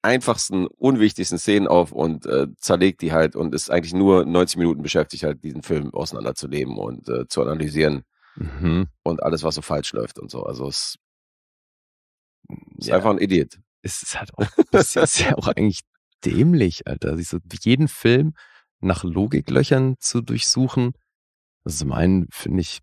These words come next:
Speaker 2: macht man sich dann ja auch irgendwann den Spaß am Film kaputt. Aber zum anderen sind ja auch die meisten Filme gar nicht so gestrickt. Also deswegen ja auch Fiktion. Es,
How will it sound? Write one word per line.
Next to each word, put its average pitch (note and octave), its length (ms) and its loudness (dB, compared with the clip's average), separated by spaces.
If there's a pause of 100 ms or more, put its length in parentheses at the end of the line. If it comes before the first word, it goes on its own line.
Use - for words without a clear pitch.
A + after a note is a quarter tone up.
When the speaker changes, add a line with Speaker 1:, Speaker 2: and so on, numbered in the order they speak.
(400)
Speaker 2:
macht - 300 -6
man E2+ 120 0
sich D#2+ 160 -6
dann E2 180 0
ja D2+ 100 0
auch C2+ 140 -4
irgendwann E2 340 0
den D#2 120 -2
Spaß - 320 0
am E2+ 120 -8
Film A2 220 4
kaputt. - 340 0 (840)
Aber F2 140 -4
zum - 180 -4
anderen G#2 320 2
sind F2+ 240 0
ja F#2 140 2
auch E2 180 0
die - 140 -6
meisten F#2 520 0
Filme G2 420 2
gar F2 220 0
nicht G2 360 -2 (220)
so G2 280 0
gestrickt. F#2+ 580 -2
Also E2 220 -2
deswegen F#2 380 0
ja E2+ 100 4
auch D2 180 -2
Fiktion. - 800 2
Es, - 220 -4